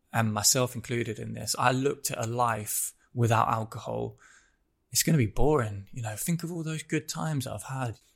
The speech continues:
parties and weddings and holidays and nights out and stuff like that. I can't let all that go. But when you get to a certain point, you have to realize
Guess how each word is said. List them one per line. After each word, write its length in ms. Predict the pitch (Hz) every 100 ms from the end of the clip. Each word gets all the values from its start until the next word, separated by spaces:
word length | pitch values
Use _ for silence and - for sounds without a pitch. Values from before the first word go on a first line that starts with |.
| _
parties 640 | - 143 139 - 117 110 104
and 280 | 104 101 104
weddings 560 | 131 127 120 113 107
and 260 | 113 107 101 - _ _ -
holidays 840 | 135 127 120 117 113 107 107 -
and 340 | 107 107 107
nights 360 | 123 131 247 -
out 300 | 135 135 131
and 100 | 110
stuff 240 | - -
like 120 | - 123
that. 280 | 117 - _ _ _ _ _
I 40 | 139
can't 200 | 160 160
let 100 | 135
all 120 | 117
that 160 | 113 110
go. 280 | 117 151 156 - _ _ _ _ _
But 140 | - -
when 240 | 135 160
you 80 | 156
get 160 | - -
to 100 | 135
a 40 |
certain 340 | - 135 127
point, 340 | 127 131 120 110
you 80 | 113
have 200 | 127 -
to 120 | 120
realize 760 | 120 120 110 113 117 117 -